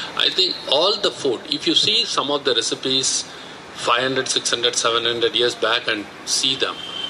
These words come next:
like there is a, in Tamil Nadu, I can talk about Tamil Nadu, I think they're the oldest civilization. There is a biryani made from cumin seeds and peppercorn.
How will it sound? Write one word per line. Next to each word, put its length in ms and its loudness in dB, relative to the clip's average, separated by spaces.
like 300 2
there 180 4
is 240 2
a, 280 2
in 240 -2
Tamil 260 2
Nadu, 220 2
I 160 2
can 180 -2
talk 240 0
about 220 -2
Tamil 220 -2
Nadu, 180 0
I 20 -8
think 220 -4
they're 120 2
the 140 -4
oldest 400 0
civilization. 680 -2
There 160 6
is 140 4
a 40 4
biryani 600 2
made 280 2
from 540 2
cumin 360 2
seeds 600 -2
and 220 0
peppercorn. 500 0